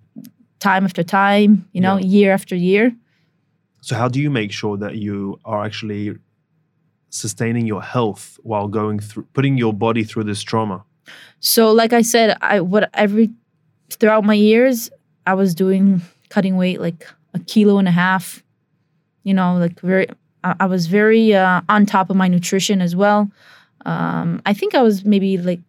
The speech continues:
Speaker 1: under eating sometimes when I was, like, cutting weight. We're all, we're, m-, us as, um, uh, professional athletes, uh, combat athletes and fighters, we're always cautious about that. Um, we're always scared that are we gonna make weight or not make weight.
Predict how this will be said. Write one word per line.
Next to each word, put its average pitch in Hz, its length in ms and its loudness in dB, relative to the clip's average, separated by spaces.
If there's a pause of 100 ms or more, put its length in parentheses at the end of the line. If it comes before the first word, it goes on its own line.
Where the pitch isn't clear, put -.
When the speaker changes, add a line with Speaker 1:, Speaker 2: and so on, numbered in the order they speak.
(140)
Speaker 1:
under 220 280 6
eating 247 420 2
sometimes 254 720 2 (300)
when 196 120 0
I 202 80 4
was, 196 120 2
like, 190 140 -2 (100)
cutting 208 240 0
weight. 226 180 4
We're 208 120 2
all, 208 260 2
we're, 208 200 0 (200)
m-, 214 280 4
us 226 240 2
as, 180 140 -4 (160)
um, 170 400 0 (560)
uh, 170 160 -2
professional 214 600 2
athletes, 202 720 -2 (100)
uh, 170 200 -6
combat 214 380 2
athletes 208 440 0
and 180 120 0
fighters, 226 400 2 (460)
we're 202 140 4
always 226 260 4
cautious 208 460 0
about 180 280 -2
that. - 200 -12 (440)
Um, 170 380 -6
we're 170 100 0
always 208 240 4
scared 214 280 0
that 180 80 2
are 196 80 2
we 196 80 0
gonna 202 140 0
make 202 260 0
weight 202 200 0
or 185 60 -4
not 180 220 -4
make 175 180 -4
weight. 175 260 -8